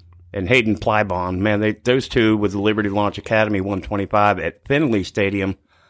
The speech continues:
uh, State Line Speedway. Uh, they, they battled it out for the last couple of laps. And if you haven't seen the replays on that, the last two or three laps going,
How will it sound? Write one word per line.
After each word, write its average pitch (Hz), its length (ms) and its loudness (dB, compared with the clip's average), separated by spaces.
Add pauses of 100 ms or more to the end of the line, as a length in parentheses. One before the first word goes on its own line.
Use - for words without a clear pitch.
(180)
uh, 95 240 2
State - 320 0
Line 82 260 -4 (180)
Speedway. 85 520 -10 (440)
Uh, 92 200 -8
they, 104 380 0 (200)
they 98 140 2
battled 107 420 0
it 98 80 2
out 104 240 0
for 101 60 -12
the 95 60 -4
last 101 240 0
couple 101 260 -4
of 95 60 2
laps. 107 280 0
And 92 80 -2
if 101 60 -6
you 143 80 4
haven't 143 180 0
seen 143 160 0
the 113 80 0
replays 120 420 0
on 104 180 2
that, 110 200 2
the 87 80 -12
last 98 320 0
two 113 140 -2
or 98 40 0
three 104 200 -4
laps 101 240 2
going, 92 320 -2